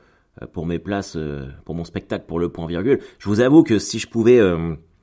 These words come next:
si je pouvais avoir une belle salle pour le Point Virgule, putain, ça me ferait plaisir. Ça me ferait plaisir, et je me dis, bah là, que le fait que les deux, euh, les deux soirs à Versailles aient été quasiment complets les deux,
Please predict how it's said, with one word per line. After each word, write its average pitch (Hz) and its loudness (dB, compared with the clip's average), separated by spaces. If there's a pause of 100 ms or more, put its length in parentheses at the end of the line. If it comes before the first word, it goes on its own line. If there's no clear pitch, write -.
(920)
si - -10
je - -14
pouvais 113 0
avoir 113 2
une 87 -4
belle 131 -2
salle 117 -4
pour 87 -6
le 90 -2
Point 104 -10
Virgule, 95 -4
putain, 104 -8
ça 92 -10
me 82 -6
ferait - -14
plaisir. 78 -8 (680)
Ça 107 -6
me 110 -8
ferait 123 -6
plaisir, 123 0
et 113 2
je 95 -8
me 113 2
dis, 131 0
bah 101 0
là, 123 -4
que 95 -6
le 95 -6
fait 131 -8
que - -20
les 95 -2
deux, 95 2
euh, 92 0
les 92 -2
deux 101 -6
soirs 117 -4
à 85 -4
Versailles 98 -6
aient 80 -4
été 90 -6
quasiment 90 -6
complets 92 -6
les 87 0
deux, 113 -2